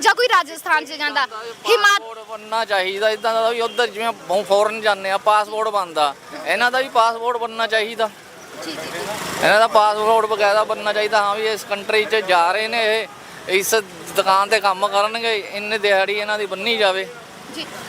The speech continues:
Speaker 1: ਹੁਣ ਜਿਹੜੇ ਵੀ ਮਤਲਬ ਇੱਧਰ ਜ਼ਮੀਨਾਂ ਵੀ ਖਰੀਦੀਆਂ ਜਾ ਰਹੀਆਂ ਨੇ ਪ੍ਰਵਾਸੀਆਂ ਦੇ ਵੱਲੋਂ, ਪਰ ਕੋਈ ਹਿਮਾਚਲ 'ਚ ਜਾ ਕੇ ਪੰਜਾਬੀ ਜ਼ਮੀਨ ਨਹੀਂ ਖਰੀਦ ਸਕਦਾ ਹੈਗਾ ਜੀ।
Speaker 2: ਨਾ ਜੀ, ਉੱਧਰ ਨਹੀਂ ਖ-, ਹਿਮਾਚਲ 'ਚ ਨਹੀਂ ਖਰੀਦ ਸਕਦਾ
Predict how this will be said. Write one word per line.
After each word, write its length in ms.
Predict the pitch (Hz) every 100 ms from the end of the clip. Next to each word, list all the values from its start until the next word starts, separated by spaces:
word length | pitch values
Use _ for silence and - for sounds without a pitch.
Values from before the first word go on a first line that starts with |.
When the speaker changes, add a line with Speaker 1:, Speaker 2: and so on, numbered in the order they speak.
| -
Speaker 1:
ਹੁਣ 120 | 453
ਜਿਹੜੇ 260 | 453 440 480
ਵੀ 100 | 494
ਮਤਲਬ 240 | 466 403
ਇੱਧਰ 240 | 415 311 320
ਜ਼ਮੀਨਾਂ 480 | 320 370 339 349 359
ਵੀ 100 | 440
ਖਰੀਦੀਆਂ 380 | 403 262 330
ਜਾ 220 | 330 294 294
ਰਹੀਆਂ 180 | 311
ਨੇ 80 | 339
ਪ੍ਰਵਾਸੀਆਂ 480 | 359 330 294 294 339
ਦੇ 80 | 330
ਵੱਲੋਂ, 260 | 311 330
ਪਰ 160 | 330 392
ਕੋਈ 180 | 427 440
ਹਿਮਾਚਲ 480 | 403 349 320 381 370
'ਚ 60 |
ਜਾ 180 | 381 349
ਕੇ 80 | 311
ਪੰਜਾਬੀ 440 | 320 359 320 294
ਜ਼ਮੀਨ 340 | 320 339 359 381
ਨਹੀਂ 120 | 370
ਖਰੀਦ 280 | - 262 220
ਸਕਦਾ 400 | 285 233 233 254
ਹੈਗਾ 260 | 233 240
ਜੀ। 100 | 254
Speaker 2:
ਨਾ 280 | 170 180 185
ਜੀ, 80 | 175
ਉੱਧਰ 260 | 180 185
ਨਹੀਂ 120 | 196 170
ਖ-, 400 | 160 165 156 147
ਹਿਮਾਚਲ 380 | 180 185 214
'ਚ 80 | 202
ਨਹੀਂ 180 | 208 202
ਖਰੀਦ 240 | 175 175
ਸਕਦਾ 420 | 160 175 185 190